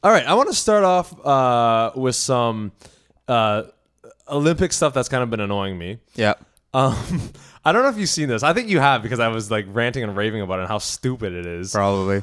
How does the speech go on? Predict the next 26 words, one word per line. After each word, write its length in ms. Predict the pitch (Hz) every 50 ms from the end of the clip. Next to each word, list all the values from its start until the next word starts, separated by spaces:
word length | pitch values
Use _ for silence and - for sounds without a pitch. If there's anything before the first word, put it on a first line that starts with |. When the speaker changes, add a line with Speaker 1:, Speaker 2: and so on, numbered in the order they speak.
| - _ _
Speaker 1:
But 380 | 147 131 139 143 143 139 - -
I 140 | 147 156 151
think 260 | 151 - 254 277 269
in 200 | 185 165 202 190
an 120 | 180 170
effort 380 | 160 160 160 - 185 190 175 139
to 80 | 170 151
kinda 280 | - 151 151 156 139
boost 600 | 123 104 - - 139 156 165 156 - - - - - _ _ _ _ _ _
I 80 | - 226
don't 100 | 269 370 415 -
know 60 | 220
which 300 | 160 143 185 190 - -
one. 280 | 123 131 131 123 107 98
I 140 | 92 139 185
don't 80 | 240 277
know 100 | 302 294
if 80 | 233
it 40 | 240
was 160 | 208 160 120
to 160 | 104 - 143
boost 460 | 123 104 113 135 151 160 151 - - - -
advertisement 500 | 120 127 131 123 127 131 131 127 131 117
for 160 | - - 110
the 160 | 107 104 101 98
Olympics, 560 | 92 117 135 135 202 208 208 - - -